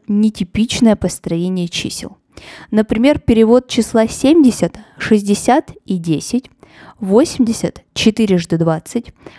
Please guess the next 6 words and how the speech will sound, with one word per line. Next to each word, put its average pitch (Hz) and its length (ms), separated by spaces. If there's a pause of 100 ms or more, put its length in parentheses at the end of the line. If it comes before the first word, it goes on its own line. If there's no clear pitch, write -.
а 202 100
девяносто, 185 600 (240)
четырежды 196 580
двадцать 220 460 (180)
и 262 140
десять. 185 480